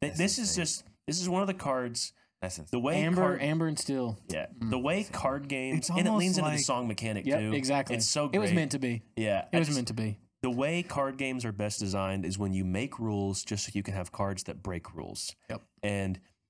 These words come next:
Speaker 2: this is the kind of card that everybody in their, in their Lorcana life has had the experience of, like, if I could just have an answer for that card he just played,
Speaker 4: If I
Speaker 2: then
Speaker 4: just had
Speaker 2: my
Speaker 4: an answer
Speaker 2: removal,
Speaker 4: for Cusco.
Speaker 2: yeah, my removal
Speaker 4: Oh,
Speaker 2: would be
Speaker 4: hey.
Speaker 2: fine.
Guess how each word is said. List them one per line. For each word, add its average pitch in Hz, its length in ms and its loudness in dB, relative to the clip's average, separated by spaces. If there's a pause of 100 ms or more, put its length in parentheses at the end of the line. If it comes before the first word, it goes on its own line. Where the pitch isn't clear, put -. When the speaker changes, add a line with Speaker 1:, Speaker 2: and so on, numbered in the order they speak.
(240)
Speaker 2:
this 151 220 0
is 160 80 -4
the 143 80 -2
kind 135 200 -2
of 117 60 -6
card 98 460 0 (340)
that 95 300 0 (120)
everybody 127 760 0
in 107 140 0
their, 104 140 0 (240)
in 110 140 0
their 107 120 2
Lorcana 104 500 0
life 90 420 0
has 98 160 -2
had 98 160 0
the 95 80 2
experience 95 440 -2
of, 90 100 -4
like, 85 260 -4 (480)
if - 140 -6
I 110 80 -2
could 104 240 -4
just 139 400 -2
have 123 140 -4
an 104 100 -4
answer 113 360 -4
for 104 120 -2
that 95 140 -4
card 107 200 -2
he 98 120 0
just 101 360 -4
played, 156 600 -2 (200)
Speaker 4:
If - 140 -2
I 156 160 2
Speaker 2:
then 127 80 0
Speaker 4:
just 123 180 0
had 262 140 0
Speaker 2:
my 127 100 4
Speaker 4:
an 131 80 4
answer 190 220 0
Speaker 2:
removal, 226 240 2
Speaker 4:
for 320 120 -2
Cusco. 185 520 0
Speaker 2:
yeah, 117 80 2
my 139 160 4
removal 160 240 4
Speaker 4:
Oh, 831 140 4
Speaker 2:
would - 80 2
be 807 40 4
Speaker 4:
hey. - 200 2
Speaker 2:
fine. 101 600 2